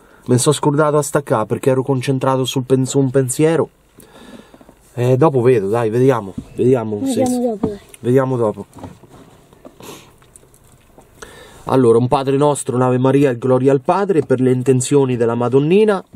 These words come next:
Speaker 1: e per, eh, le nostre richieste. Richiediamo a Gesù, per intercessione di Mamma Maria, tutto quello che noi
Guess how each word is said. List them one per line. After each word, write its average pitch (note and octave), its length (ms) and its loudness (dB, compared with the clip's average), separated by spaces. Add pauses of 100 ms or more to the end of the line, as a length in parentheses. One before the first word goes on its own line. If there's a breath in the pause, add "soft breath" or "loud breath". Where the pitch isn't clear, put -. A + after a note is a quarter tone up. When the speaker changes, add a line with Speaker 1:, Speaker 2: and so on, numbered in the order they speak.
(640 loud breath)
Speaker 1:
e B2+ 140 2
per, C3 380 0
eh, B2 440 -2 (1000)
le A#2+ 160 2
nostre B2+ 680 2
richieste. F3 680 0 (1040)
Richiediamo B2+ 680 0
a A#2 60 -2
Gesù, B2+ 380 0
per A#2 120 -2
intercessione B2 680 0
di A#2+ 120 0
Mamma A#2+ 260 -2
Maria, F3+ 480 0 (220)
tutto E3+ 320 2
quello C#3+ 460 2
che D3 120 -2
noi C3+ 500 2